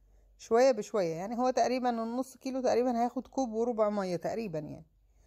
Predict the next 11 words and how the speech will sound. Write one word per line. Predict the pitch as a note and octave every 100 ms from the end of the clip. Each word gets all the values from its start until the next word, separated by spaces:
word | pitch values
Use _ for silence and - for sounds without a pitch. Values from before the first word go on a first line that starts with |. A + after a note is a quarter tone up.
| _
انتوا | -
عارفين | F#3+ F#3 B3
الطحين | A#3 - B3 A3+
بيختلف | G3 - A#3 A3+
من | G3 F#3+
مكان | F#3+ A#3+ A#3
لمكان، | G#3 G3 C4 C#4+ C#4+
فبتختلف | - G#3+ - - - B3 B3
نسبة | B3 G#3 G#3
المية | G3+ G3+ A#3 A#3 A3+
للعجن. | A3+ G#3+ G3 F3 D#3